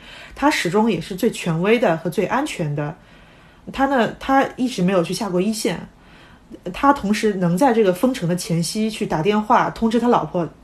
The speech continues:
跑路，他也能最早的去拿到这个疫苗。但是普通人呢，就是普通人，他其实是举着牌子的那帮人，是聚集的那帮人，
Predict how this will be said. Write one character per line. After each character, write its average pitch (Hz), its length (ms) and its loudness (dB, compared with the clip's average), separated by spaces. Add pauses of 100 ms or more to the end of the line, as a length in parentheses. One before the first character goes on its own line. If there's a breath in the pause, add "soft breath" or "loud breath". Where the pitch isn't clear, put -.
(140)
跑 156 160 0
路， 226 280 2 (600 loud breath)
他 294 180 6
也 190 140 6
能 180 200 2
最 233 200 4
早 170 160 4
的 170 80 2
去 180 100 -6
拿 165 160 2
到 196 100 2
这 214 80 2
个 220 60 2
疫 247 140 0
苗。 156 360 -2 (640 soft breath)
但 339 160 4
是 254 220 4
普 185 260 -6
通 277 200 -2
人 208 180 2
呢， 196 220 -2 (680 soft breath)
就 285 120 0
是 262 80 0
普 - 200 -8
通 285 240 2
人， 185 140 4
他 196 300 4
其 - 200 -2
实 262 100 4
是 240 60 2
举 185 160 -4
着 170 80 4
牌 170 220 0
子 214 80 -4
的 240 60 2
那 226 160 2
帮 175 200 0
人， 147 280 -4
是 214 80 -8
聚 285 180 2
集 185 100 -4
的 170 120 2
那 175 100 0
帮 170 180 0
人， 156 240 -4